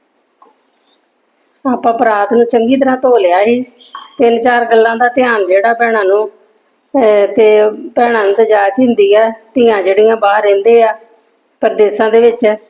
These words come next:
ਤੇ ਕਈਆਂ ਨੂੰ ਮਿੱਸੀ ਰੋਟੀ ਦਾ ਆਟਾ ਜਿਹੜਾ ਵਾ, ਉਹ ਨਹੀਂ ਗੁੰਨਣਾ ਆਉਂਦਾ। ਤੇ ਫਿਰ ਇਸ ਤਰ੍ਹਾਂ ਗੁੰਨ ਕੇ ਤੇ ਰੋਟੀ ਜਿਹੜੀ ਆ, ਉਹ ਬਹੁਤ ਹੀ ਵਧੀਆ ਲੱਗਦੀ ਆ। ਸਵੇਰੇ ਨਾਸ਼ਤੇ 'ਚ ਖਾਓ, ਦਹੀਂ ਦੇ ਨਾਲ ਖਾਓ, ਤੇ ਭਾਵੇਂ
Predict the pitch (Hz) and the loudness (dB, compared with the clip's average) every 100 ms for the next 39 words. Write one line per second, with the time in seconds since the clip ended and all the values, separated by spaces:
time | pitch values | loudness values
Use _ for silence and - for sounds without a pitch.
0 | _ _ _ - 220 233 220 220 226 226 | _ _ _ -4 -2 0 2 2 0 0
1 | 226 220 254 254 262 240 202 190 185 196 | -2 -2 0 0 0 0 0 -2 -2 -2
2 | 202 214 220 220 214 196 214 233 226 240 | 0 -2 0 0 0 0 0 0 0 0
3 | 233 214 214 214 - _ _ _ - 214 | -2 -2 -4 -4 -18 _ _ _ -2 0
4 | 202 220 226 220 - 233 208 202 196 202 | 2 2 2 0 -4 -6 -4 -2 0 0
5 | 208 226 277 269 - _ - 208 214 214 | 0 -2 -2 -6 -20 _ -4 0 0 0
6 | 196 180 190 220 220 247 240 214 190 208 | -2 0 0 2 0 0 -2 -2 0 0
7 | 240 262 196 202 233 220 190 180 220 220 | 0 0 -2 0 0 0 -2 -2 0 0
8 | 220 220 202 196 190 - 247 208 190 190 | 0 0 2 2 -2 -2 -2 -2 -2 -2
9 | 214 247 240 _ _ _ _ 254 202 208 | 0 -2 -8 _ _ _ _ -2 2 2
10 | 226 247 233 208 196 202 202 226 220 - | 2 0 0 -2 -4 -2 -2 -2 -4 -10
11 | _ _ _ _ - 202 190 185 196 214 | _ _ _ _ 0 2 2 2 0 -2
12 | - 214 202 185 180 170 | -4 0 2 2 0 -4